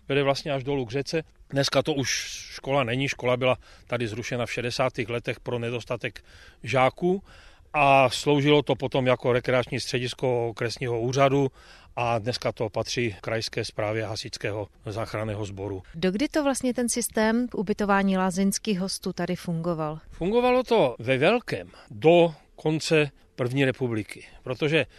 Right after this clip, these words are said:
Speaker 1: Janské koupele v roce třicet osm po zabrání Sudet Němci Razumovským zrekvirovali jako všechny ostatní majetky, protože Razumovští nebyli zcela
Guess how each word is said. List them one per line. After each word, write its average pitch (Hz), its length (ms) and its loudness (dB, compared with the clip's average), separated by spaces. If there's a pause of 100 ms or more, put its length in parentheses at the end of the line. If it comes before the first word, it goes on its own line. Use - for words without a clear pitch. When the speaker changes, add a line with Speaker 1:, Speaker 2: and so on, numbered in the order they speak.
(280)
Speaker 1:
Janské 156 340 -2
koupele 175 680 2
v 101 80 -6
roce 131 460 2 (160)
třicet - 400 -4
osm 151 640 2 (420)
po 147 280 4
zabrání 151 480 4
Sudet 147 520 -2 (280)
Němci 170 640 2
Razumovským 143 760 -2 (360)
zrekvirovali 135 840 4
jako 143 200 -2
všechny 135 340 -4
ostatní 131 420 -4
majetky, 135 440 0
protože 135 420 -4 (300)
Razumovští 135 560 -2
nebyli 139 540 0
zcela 139 400 -2